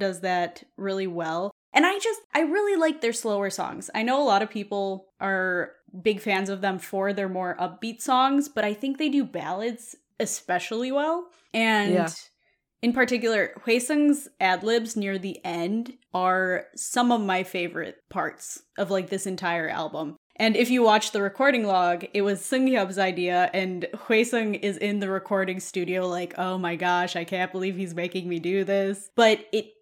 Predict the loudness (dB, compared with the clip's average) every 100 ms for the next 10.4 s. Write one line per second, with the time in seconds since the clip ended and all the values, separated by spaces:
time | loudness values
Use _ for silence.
0 | _ -2 -2 -2 -4 -2 2 2 2 -2
1 | 2 4 4 2 0 -2 -2 -4 -8 -8
2 | -8 -4 -4 -4 -6 -6 -6 -10 _ -8
3 | -4 -4 -6 -10 -6 -4 -4 -4 -2 0
4 | 0 -2 -8 -20 _ -2 2 4 2 -2
5 | -4 -6 -6 -4 -2 -2 -6 -12 -16 _
6 | -4 -4 -2 -2 -2 -6 -6 -4 -4 -4
7 | -10 -10 -10 -10 -8 -8 -8 -10 -10 -12
8 | -14 _ _ _ -6 0 2 2 0 0
9 | 0 0 0 -4 0 4 4 2 -2 2
10 | 4 4 0